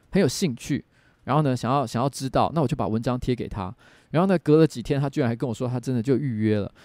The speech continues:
虽然说我不知道后来她到底最后使用了这个服务没有，因为我也不好意思问她细节，因为毕竟是认识的朋友，问了，所以她不是一个匿名的状况。所以如果问了她细节的话，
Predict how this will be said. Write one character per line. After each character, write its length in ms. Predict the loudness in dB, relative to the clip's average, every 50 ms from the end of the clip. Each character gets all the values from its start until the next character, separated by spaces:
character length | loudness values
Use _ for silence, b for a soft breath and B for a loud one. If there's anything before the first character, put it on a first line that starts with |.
| b b
虽 180 | 0 4 6 6
然 80 | 6
说 140 | 6 6 6
我 80 | 6 6
不 100 | 4 2
知 60 | 2
道 80 | 0 2
后 160 | 2 2 0
来 80 | 2
她 100 | 0 -2
到 160 | -2 -2 -2 -2
底 80 | -2
最 220 | -2 0 2 2 2
后 300 | 4 2 0 0 -2 -6 _
使 260 | -14 -12 -8 -6 0
用 160 | 0 2 2 2
了 80 | 0
这 100 | 0 -2
个 80 | -2 -4
服 220 | -4 -6 -8 -8
务 60 | -8
没 220 | -6 -6 -6 -4 -4
有， 100 | -4 -6 -4
因 60 | -2 -2
为 40 |
我 160 | 0 2 4 4
也 40 |
不 120 | 4 4 0
好 160 | 0 0 -2
意 60 | -2
思 160 | -4 -4 -4
问 160 | -2 -2 -2 -2
她 120 | -2 -6
细 240 | -6 -6 -8 -8 -8
节， 200 | -6 -4 -4 -4
因 360 | -4 -6 -10 -16 -20 -4 0
为 80 | 0 2
毕 120 | 4 2
竟 120 | 2 2
是 120 | 0 2 4
认 120 | 4 2
识 140 | 2 2 2
的 80 | 0 0
朋 220 | 0 -2 -4 -2
友， 180 | -2 -4 -6 -8 B B B B B
问 200 | 6 8 8 8
了， 200 | 8 6 4 2 -2 -8 _ _ _ _ _ _
所 140 | 4 6 8
以 60 | 8
她 100 | 8 6
不 120 | 4 2 2
是 100 | 2 2
一 40 |
个 100 | 0 0
匿 200 | 0 0 -2 -2
名 140 | -2 -2 -4
的 80 | -4 -2
状 220 | 0 0 -2 -2
况。 200 | -4 -6 -6 -6 B B B B B
所 140 | 2 4
以 20 | 4
如 100 | 6 8
果 160 | 8 8 8
问 240 | 8 8 8 6 6
了 100 | 6 4
她 160 | 0 0 -2
细 200 | -2 -2 -2 -4
节 260 | -4 -4 -4 -2 -2 -2
的 100 | -2 -2
话， 200 | 0 -2 -2